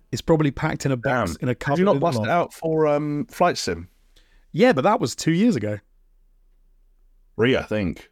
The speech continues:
Speaker 1: Three years ago. Well, there you go. So now I don't know. I don't even know where
Speaker 2: Actually,
Speaker 1: that
Speaker 2: that,
Speaker 1: is.
Speaker 2: I might be pulling that out of my arse. I've got no idea when Microsoft Flight Simulator came out.
Speaker 1: Um,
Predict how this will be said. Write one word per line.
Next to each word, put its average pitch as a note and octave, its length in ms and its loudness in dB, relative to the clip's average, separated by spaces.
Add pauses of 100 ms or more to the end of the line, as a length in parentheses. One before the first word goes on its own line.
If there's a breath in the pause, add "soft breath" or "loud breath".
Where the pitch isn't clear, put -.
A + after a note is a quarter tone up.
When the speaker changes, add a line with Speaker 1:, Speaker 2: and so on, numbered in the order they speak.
Speaker 1:
Three A3+ 180 4
years C#3 220 2
ago. A#2 180 -2
Well, B2+ 100 0
there D#3 120 2
you D#3 80 2
go. G#2 260 -2
So B2 220 -4
now C3+ 180 0
I B2 60 0
don't B2+ 160 2
know. B2+ 120 0
I C3 120 0
don't C#3+ 120 2
even C3+ 140 0
know C3 120 2
where A#2+ 100 0
Speaker 2:
Actually, B2 220 -2
Speaker 1:
that G#2+ 180 0
Speaker 2:
that, G#2+ 60 -8
Speaker 1:
is. G#2+ 80 -16 (120)
Speaker 2:
I B2+ 80 0
might C3+ 140 2
be A2+ 80 2
pulling A2 280 0
that F#2 120 -2
out G2 60 0
of F2 60 0
my F2 140 0
arse. F2+ 340 -2
I've F#2 140 -2
got F#2 140 0
no F2+ 120 0
idea F2 200 0
when E2+ 80 -2
Microsoft F2 400 -2
Flight F2+ 240 -2
Simulator F2+ 360 -4
came F#2+ 200 -2
out. F#2+ 160 -2 (720)
Speaker 1:
Um, A2+ 400 -4